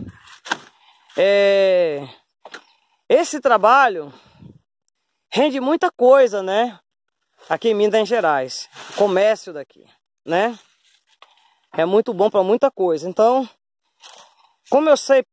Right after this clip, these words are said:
pouco sobre o forno, eu vou fazer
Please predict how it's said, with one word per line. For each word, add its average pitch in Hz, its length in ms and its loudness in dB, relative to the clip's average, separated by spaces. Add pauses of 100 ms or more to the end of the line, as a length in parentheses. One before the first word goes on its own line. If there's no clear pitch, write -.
(160)
pouco 294 480 4
sobre 214 680 0
o 208 100 -4
forno, 185 680 2 (240)
eu 151 80 -6
vou 165 100 -12
fazer 220 640 2